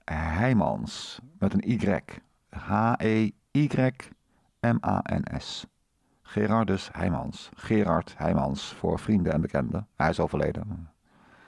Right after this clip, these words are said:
Gerardus Heymans gaat door voor de grootste Nederlandse filosoof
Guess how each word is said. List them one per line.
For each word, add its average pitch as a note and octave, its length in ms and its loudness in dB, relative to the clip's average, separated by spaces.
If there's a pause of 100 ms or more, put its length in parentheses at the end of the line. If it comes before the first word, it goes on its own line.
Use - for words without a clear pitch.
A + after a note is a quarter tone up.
(1040)
Gerardus B2 540 2
Heymans B2 500 4
gaat A2 240 0
door A#2 260 6
voor G#2+ 180 2
de F#2+ 60 0
grootste C#3 580 2
Nederlandse A2+ 640 2
filosoof - 880 -2